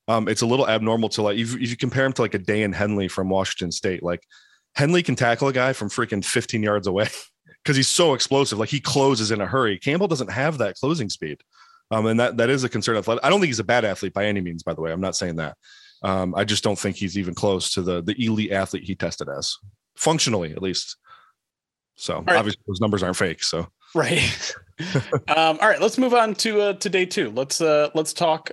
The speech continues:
Speaker 2: a little Sam Laporta. Um, this was a pick that I was kind of meh on when I first, when it first happened, but the more I kind of dove into the tape, more I'm like, "Oh, we got another offensive weapon here and, and, and maybe a big one." So, um, where did, where did Laporta rank on your tight end rankings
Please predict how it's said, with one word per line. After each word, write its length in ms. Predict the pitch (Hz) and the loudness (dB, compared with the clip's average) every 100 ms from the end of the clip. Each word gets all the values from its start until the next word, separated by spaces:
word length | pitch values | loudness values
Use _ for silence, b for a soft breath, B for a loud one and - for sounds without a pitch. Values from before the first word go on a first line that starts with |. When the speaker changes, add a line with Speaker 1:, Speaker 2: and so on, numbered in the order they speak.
| - | -2
Speaker 2:
a 40 | |
little 300 | 143 139 143 | 2 2 2
Sam 360 | - 127 127 127 | 0 0 0 0
Laporta. 640 | 131 123 - 160 117 92 - | -4 -6 0 0 0 -4 -8
Um, 400 | 117 113 107 107 107 _ _ - | -6 -4 -4 -8 -12 _ _ -4
this 140 | 151 175 | -2 0
was 120 | 139 | -2
a 40 | |
pick 180 | 127 135 | -2 0
that 180 | 120 117 139 | 0 2 2
I 380 | 123 127 123 120 | 2 2 0 -2
was 160 | 117 | -6
kind 160 | - 131 | -2 -4
of 80 | 113 | 0
meh 260 | 117 139 131 | 2 2 2
on 300 | 123 117 120 | 2 2 0
when 100 | 117 | 0
I 80 | 117 | 0
first, 500 | - 131 120 - - B _ - | 0 -2 -2 -6 -10 B _ -4
when 100 | 139 | -2
it 60 | |
first 220 | 147 135 | 0 2
happened, 340 | 151 139 127 117 | 2 2 0 -2
but 100 | 117 | 0
the 60 | |
more 200 | 123 127 | 2 4
I 120 | 120 120 _ - | 2 0 _ -4
kind 140 | 135 | -2
of 80 | 113 | 2
dove 200 | 120 120 | 2 2
into 160 | 123 | 0
the 100 | 113 | -2
tape, 260 | 110 120 110 - b b b - | 0 -2 -2 -10 b b b -2
more 100 | 127 | 0
I'm 100 | 120 | 2
like, 200 | 120 - | 0 2
"Oh, 340 | 240 165 - _ _ _ _ _ _ _ | 2 2 -4 _ _ _ _ _ _ _
we 100 | 156 | 0
got 120 | 202 170 | 2 4
another 240 | 160 151 | 4 4
offensive 460 | 147 165 143 139 143 | 4 2 -2 -2 0
weapon 260 | 156 139 | 0 -2
here 220 | 117 104 | -6 -6
and, 160 | 110 123 | -6 -2
and, 240 | 139 135 135 | 0 0 0
and 180 | 143 131 | 0 2
maybe 220 | 165 170 | 2 2
a 40 | 120 | 2
big 220 | 143 123 | 0 0
one." 260 | 107 104 | -6 -6
So, 360 | 110 147 127 123 B B B - | -2 2 2 0 B B B 2
um, 220 | 147 151 | 2 4
where 140 | 165 220 | 4 4
did, 240 | 214 160 | 2 2
where 140 | 165 | 2
did 80 | 202 | 2
Laporta 420 | 180 170 180 170 | 0 0 2 2
rank 280 | 151 143 143 | 2 2 2
on 160 | 139 135 | 0 2
your 300 | 135 131 123 | 0 -2 -4
tight 260 | - 131 | 0 2
end 220 | 127 127 127 | 2 0 0
rankings 680 | 123 127 127 123 123 - | 0 -2 -2 -2 -2 -4